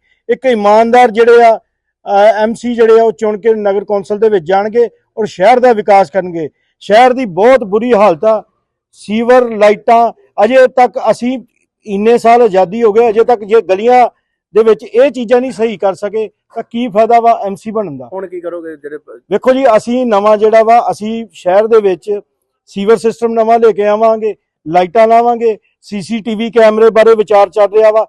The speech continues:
Speaker 1: ਵੀ ਬਿਲਕੁਲ ਜਿਹੜਾ ਵਾ ਉਹ ਸੇਫਟੀ ਵੀ ਹੋਊਗੀ।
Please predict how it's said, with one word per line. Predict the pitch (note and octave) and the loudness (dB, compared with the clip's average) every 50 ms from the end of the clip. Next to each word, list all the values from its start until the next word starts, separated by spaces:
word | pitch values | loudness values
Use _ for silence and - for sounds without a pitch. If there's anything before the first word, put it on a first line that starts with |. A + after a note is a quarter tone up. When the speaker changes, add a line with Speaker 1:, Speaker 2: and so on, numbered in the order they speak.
| _ _ _ _ _ - | _ _ _ _ _ -10
Speaker 1:
ਵੀ | A3 B3 B3 B3+ - _ E3+ | -8 -8 -8 -10 -12 _ -6
ਬਿਲਕੁਲ | D#3 G#3 A#3+ B3+ B3 C4+ C4+ C4 B3+ B3 | 0 0 0 0 0 -4 -4 -4 -4 -2
ਜਿਹੜਾ | F#3+ A3 G#3+ A#3+ A#3 A3+ | -2 0 2 2 2 2
ਵਾ | A#3+ A#3+ | 2 0
ਉਹ | A#3+ A#3+ - | 0 0 -2
ਸੇਫਟੀ | - - G#3 G3+ G3 - B3 A#3+ | -2 0 -2 -2 -2 -2 -10 -8
ਵੀ | A3 B3+ B3 | -8 -4 -4
ਹੋਊਗੀ। | A#3 G#3 F3 E3 A3 B3 A#3 - | -4 -4 -4 -8 -12 -16 -18 -18